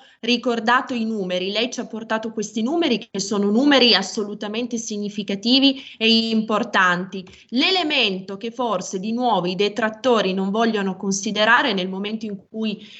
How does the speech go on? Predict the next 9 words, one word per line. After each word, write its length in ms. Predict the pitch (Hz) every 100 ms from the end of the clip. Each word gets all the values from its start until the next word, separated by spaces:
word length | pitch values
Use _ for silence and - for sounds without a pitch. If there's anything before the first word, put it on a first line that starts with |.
| -
dicono 640 | 175 277 320 233 196 185
che 160 | 185 208
in 260 | 214 208 196
realtà 500 | 190 190 190 233 208
la 180 | 202 196
richiesta 760 | 196 - 233 208 - 190 180
non 200 | 190 185
è 120 | 196 202
stata 680 | - 208 196 220 208 185